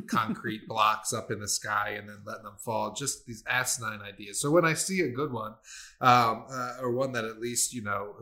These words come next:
Speaker 2: passes the sniff test, um, uh, I, I like to read more about it or, and, and share it. And so, um, just quickly,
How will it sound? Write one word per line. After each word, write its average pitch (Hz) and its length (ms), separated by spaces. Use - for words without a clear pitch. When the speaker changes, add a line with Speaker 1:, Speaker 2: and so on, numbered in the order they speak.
Speaker 2:
passes 107 500
the 98 160
sniff 120 400
test, - 460
um, 104 400
uh, - 80
I, 113 400
I 123 80
like 123 240
to 113 100
read 107 240
more 107 140
about 104 280
it 101 140
or, 101 220
and, 104 140
and 104 180
share 110 380
it. - 200
And 104 140
so, 104 420
um, 110 340
just - 260
quickly, 107 460